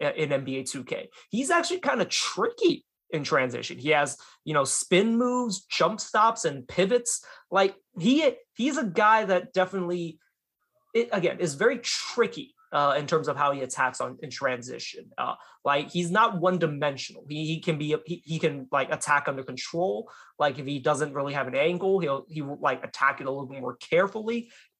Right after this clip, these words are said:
He's definitely a lot more calculated than what I would expect for, for such a raw, like, ta-, offensive talent.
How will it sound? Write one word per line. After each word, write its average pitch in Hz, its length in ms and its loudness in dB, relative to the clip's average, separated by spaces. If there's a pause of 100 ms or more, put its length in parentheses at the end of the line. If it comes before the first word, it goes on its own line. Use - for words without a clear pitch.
He's 190 120 -2
definitely 320 320 4
a 196 40 4
lot 208 180 4
more 160 120 2
calculated - 840 -2
than 139 140 -8
what 147 140 4
I 143 80 6
would 135 160 -2
expect 135 340 -2
for, 135 200 -2 (260)
for - 60 -8
such 233 220 2
a 165 140 2 (160)
raw, 151 680 6 (220)
like, 135 220 -4
ta-, - 300 -2 (120)
offensive 143 460 -2
talent. - 460 -6